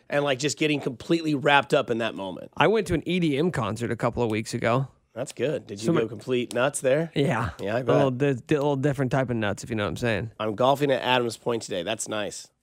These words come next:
Speaker 2: No, they said, "Dustin, what's up, bro? I'm golfing at Adams
Speaker 1: Oh,
Speaker 2: Point."
Speaker 1: I
Speaker 2: You got
Speaker 1: see
Speaker 2: an
Speaker 1: that now.
Speaker 2: invite.
Speaker 1: What's going on, eight one six?
Speaker 2: Would you go with them?
Speaker 1: Yeah, I'll golf. I told you, I would do that all the time. If I had a Monday through Friday show, right,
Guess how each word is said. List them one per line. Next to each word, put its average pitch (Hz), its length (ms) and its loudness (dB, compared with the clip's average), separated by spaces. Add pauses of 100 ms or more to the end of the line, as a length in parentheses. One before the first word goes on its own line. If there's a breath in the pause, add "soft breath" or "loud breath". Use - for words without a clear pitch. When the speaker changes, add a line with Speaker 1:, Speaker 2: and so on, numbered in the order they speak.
(120)
Speaker 2:
No, 151 120 2
they 147 140 2
said, 135 240 0
"Dustin, 139 340 2
what's 131 200 0
up, 127 120 0
bro? 113 160 2
I'm 110 100 0
golfing 110 340 0
at 180 60 6
Adams 285 140 8 (140)
Speaker 1:
Oh, 311 220 8
Speaker 2:
Point." 147 100 6
Speaker 1:
I 160 60 8
Speaker 2:
You 156 60 6
got 151 60 4
Speaker 1:
see 143 60 6
Speaker 2:
an 190 60 6
Speaker 1:
that - 100 8
now. 147 120 6
Speaker 2:
invite. 117 260 0 (100)
Speaker 1:
What's 190 240 2
going 208 240 8
on, 170 220 8
eight 139 100 6
one 135 180 4
six? 156 440 0 (600)
Speaker 2:
Would 165 120 2
you 165 80 4
go 175 160 2
with 208 140 0
them? 269 180 0 (480)
Speaker 1:
Yeah, 196 220 4
I'll 175 120 6
golf. 196 220 6
I 160 100 4
told 202 260 2
you, 131 100 2
I 120 60 6
would 120 100 0
do 147 140 2
that 160 220 4
all 160 140 2
the 160 80 2
time. 156 100 -2
If 123 120 -2
I 185 140 6
had 180 220 4
a 139 80 4
Monday 147 280 2
through 147 180 -2
Friday 147 340 2
show, 110 380 -4 (180)
right, 127 260 0